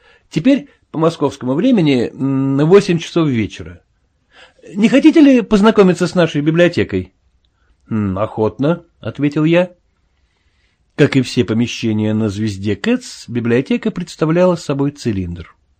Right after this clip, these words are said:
Окон не было. Боковые стены были сплошь заняты ящиками. По продольной оси цилиндра от двери до противоположной стены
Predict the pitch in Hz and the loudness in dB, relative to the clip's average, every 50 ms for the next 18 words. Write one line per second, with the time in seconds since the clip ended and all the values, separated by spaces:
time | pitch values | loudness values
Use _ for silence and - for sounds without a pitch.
0 | _ _ _ _ _ _ _ - 196 196 190 165 131 110 107 107 101 95 104 104 | _ _ _ _ _ _ _ -2 -2 0 2 0 2 2 2 0 0 0 -2 -2
1 | 107 104 104 _ _ _ _ _ _ _ _ _ _ 139 131 131 120 110 101 101 | -2 -4 -8 _ _ _ _ _ _ _ _ _ _ -4 -4 0 0 2 2 2
2 | 101 98 - - - 214 226 233 220 214 175 160 165 165 143 135 - - _ - | 0 -2 -4 -2 2 2 4 4 4 2 4 4 4 4 2 0 -2 -6 _ -2
3 | 165 190 208 214 196 156 127 120 160 160 160 156 151 143 - 127 107 104 101 95 | 0 2 2 2 0 -2 -4 -2 -2 0 0 0 -2 -2 -4 -4 -4 -2 -4 -4
4 | 87 - - - - - - 87 87 80 87 - _ _ _ _ _ _ _ _ | -6 -8 -14 -20 -20 -18 -16 -14 -14 -14 -16 -20 _ _ _ _ _ _ _ _
5 | _ _ _ _ _ _ _ - 104 - 113 120 113 117 113 110 110 104 107 107 | _ _ _ _ _ _ _ -10 -6 -2 -2 0 0 2 2 2 0 0 0 -2
6 | 107 101 - 110 110 - - 107 101 - - 110 139 196 208 160 117 107 98 92 | -2 -4 -6 -8 -10 -8 -8 -10 -10 -8 -6 -2 0 0 0 0 0 -2 -2 -4
7 | - _ _ _ _ _ _ _ - 110 107 101 101 117 117 117 110 104 101 101 | -6 _ _ _ _ _ _ _ -8 -8 -8 -6 -4 -2 0 0 0 0 -2 -4
8 | 95 101 107 107 101 - - 107 101 110 110 110 - 113 110 110 104 90 107 107 | -2 -2 -2 -2 -2 -4 -6 -6 -4 -4 -4 -2 -2 0 0 0 -2 -2 -6 -8
9 | 98 - - 127 139 185 240 247 - | -8 -6 -4 0 2 2 2 0 -2